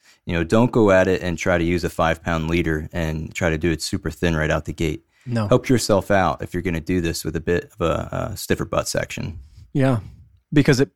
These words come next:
Speaker 2: performs more like a fly line. And then you have that advantage, too, to do the things we're talking about with it. So the rigging, you know, like, okay, that, those, that's the general leader we're using, but the rigging, I'm gonna say, uh, somewhere below the sighter is where I tie on the dry.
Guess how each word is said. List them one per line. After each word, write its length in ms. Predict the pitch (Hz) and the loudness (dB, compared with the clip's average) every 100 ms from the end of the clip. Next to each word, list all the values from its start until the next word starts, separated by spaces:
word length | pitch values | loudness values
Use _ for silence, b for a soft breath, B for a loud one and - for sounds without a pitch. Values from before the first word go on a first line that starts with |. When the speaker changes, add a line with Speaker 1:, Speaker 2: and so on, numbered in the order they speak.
| - | -2
Speaker 2:
performs 520 | 131 - 143 123 120 | 0 4 4 4 2
more 200 | 123 117 | 2 2
like 140 | 110 107 | 0 -2
a 60 | |
fly 240 | - 139 127 | 2 4 4
line. 260 | 107 98 - | 2 -6 -4
And 200 | 131 131 | 0 2
then 160 | 139 147 | 4 6
you 100 | 135 | 6
have 260 | 123 120 | 6 4
that 120 | 117 107 | 2 0
advantage, 540 | 104 117 110 101 101 | 0 0 0 -2 -4
too, 180 | - 120 | 0 0
to 100 | 110 | 2
do 180 | 135 156 | 2 4
the 80 | 143 | 4
things 340 | - 113 110 | 2 -4 -2
we're 80 | 110 | -6
talking 340 | - 107 101 | -2 -2 -2
about 220 | 107 104 98 | -4 -4 -4
with 160 | 107 | -6
it. 100 | 98 _ _ B B B | -8 _ _ B B B
So 140 | - 165 | 0 4
the 80 | 151 | 6
rigging, 460 | 156 127 113 90 - _ | 6 4 0 -6 -20 _
you 100 | 147 | 0
know, 220 | 131 127 127 | 4 4 2
like, 280 | 135 127 _ - | 0 -2 _ -4
okay, 300 | 135 117 107 | -4 0 0
that, 220 | 127 139 | 0 0
those, 180 | 135 120 | -2 -2
that's 220 | 135 123 | -2 -2
the 80 | 120 | -2
general 420 | 107 131 123 113 | 2 4 4 2
leader 320 | 110 120 135 | 0 2 2
we're 120 | 120 113 | 2 2
using, 400 | 110 113 104 110 | 2 2 0 -2
but 160 | 110 | -2
the 80 | - | 0
rigging, 400 | 135 139 110 98 - _ _ - | 4 4 4 -2 -10 _ _ -14
I'm 200 | 110 117 | -6 -4
gonna 120 | 113 | -4
say, 320 | 113 131 123 - 165 143 | -2 2 2 2 -2 -4
uh, 40 | |
somewhere 360 | 135 160 180 175 | 0 4 6 6
below 280 | 139 135 139 | 6 4 2
the 80 | 135 | 0
sighter 380 | - 92 95 - _ _ - | -4 -6 -8 -16 _ _ -6
is 120 | 117 | -4
where 120 | 113 | 2
I 100 | 117 | 2
tie 240 | 113 117 110 | 4 2 2
on 180 | 107 104 | 2 0
the 80 | 107 | 0
dry. 280 | 113 95 | 0 -2